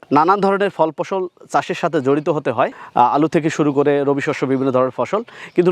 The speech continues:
নতুন ফসলগুলো গ্রামে খুব কম দেখা যায়। অল্প পরিসরে শুরু করেছিলেন দুই চারটি চারা থেকে, পর্যায়ক্রমে এবছরে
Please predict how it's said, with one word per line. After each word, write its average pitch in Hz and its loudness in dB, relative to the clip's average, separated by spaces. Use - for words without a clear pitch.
নতুন 220 0
ফসলগুলো 202 -2
গ্রামে 151 0
খুব 190 -6
কম 170 0
দেখা 113 -6
যায়। 123 -12
অল্প 220 -2
পরিসরে 190 0
শুরু 170 -2
করেছিলেন 160 0
দুই 147 -4
চারটি 151 -2
চারা 147 4
থেকে, 165 -2
পর্যায়ক্রমে 170 0
এবছরে 160 0